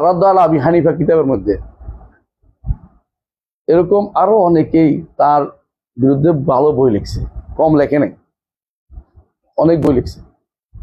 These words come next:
তার বিরুদ্ধে লিখছে সরাসরি। কিন্তু আসলে এগুলি সবগুলি তার বিরুদ্ধে লেখা অর্থ হচ্ছে তার অনুসারীদের বিরুদ্ধে। কারণ হচ্ছে তিনি এগুলি অনেকগুলি বলেন নাই, তার অনুসারীরা করতো বলে ধরা হয়েছে যে এগুলি তার, তারই বক্তব্য।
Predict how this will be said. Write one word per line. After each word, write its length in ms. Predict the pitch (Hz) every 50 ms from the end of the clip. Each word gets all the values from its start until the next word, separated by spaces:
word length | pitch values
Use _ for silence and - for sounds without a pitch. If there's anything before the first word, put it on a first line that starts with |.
| - - - - _ _ - - - _ _ - -
তার 160 | - 127 143 131
বিরুদ্ধে 260 | 135 170 175 151 151 202 180
লিখছে 160 | 160 127 120
সরাসরি। 320 | 160 147 131 - 104 - - - _ _ _ _ _ _ _ _ - - - - - - - -
কিন্তু 180 | - 196 180 - 185 180
আসলে 240 | 165 - 247 240 233 214
এগুলি 200 | 180 196 214 233
সবগুলি 440 | - - 180 175 156 156 185 208 220 226 220 - - -
তার 220 | 147 160 165 175 175 165
বিরুদ্ধে 320 | 156 180 185 175 160 175 233 233 214
লেখা 180 | 196 165 160 190
অর্থ 160 | 185 175 180 - 196
হচ্ছে 180 | 190 190 - 208 202 -
তার 120 | 180 165 160
অনুসারীদের 500 | 160 156 147 131 - 156 156 139 139 113
বিরুদ্ধে। 260 | 101 101 92 - - - - - - - - - - - - _ _ _ _ _ - - - - - -
কারণ 180 | 139 151 185 214 226
হচ্ছে 240 | 226 226 - - 190 170 165 - -
তিনি 180 | - 180 190 214 214
এগুলি 200 | 185 160 185 196 208 196
অনেকগুলি 340 | 170 170 160 139 147 175 202 196 165
বলেন 180 | 170 147 123 110 110
নাই, 100 | 113 120 123 - _ _ _ _ _ _ _ _ _ _ _ _ _ -
তার 120 | 160 165 170
অনুসারীরা 480 | 185 190 190 - 185 233 226 220 240
করতো 340 | 226 - 220 208 208 202 - 196
বলে 260 | 170 175 170 175 202 233 269 302 - 196
ধরা 160 | 165 170 175 175
হয়েছে 200 | 165 160 - 180 185
যে 40 | 185 175
এগুলি 220 | 156 147 175 208 247 233 -
তার, 200 | - 151 160 185 - - - _ _ _ _ _ _ - - - - _ _ _ -
তারই 260 | - 110 120 135 147 131
বক্তব্য। 320 | - - - - 92 90